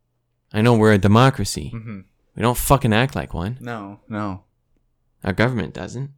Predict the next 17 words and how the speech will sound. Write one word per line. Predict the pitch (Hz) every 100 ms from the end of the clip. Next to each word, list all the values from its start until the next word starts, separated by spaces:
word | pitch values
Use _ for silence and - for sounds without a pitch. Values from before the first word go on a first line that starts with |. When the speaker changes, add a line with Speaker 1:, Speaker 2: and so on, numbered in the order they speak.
| -
Speaker 2:
No, | 101 92 92 _ _ -
not | 101
at | 95
all. | 95 92 _ _
Speaker 1:
All | 107 117
they | 117
do | 120
is | 117
apologize. | 104 - 90 85 85 80 95 120
They | 101 92
put | - 113
out | 107 104
statements. | - - 85 87 110 143 - _ _ _ _ _ _ _ _ _ _ _
Speaker 2:
False | 98 98
hopes, | - 101 101 -
false | - 98 -
lies, | 92 85 90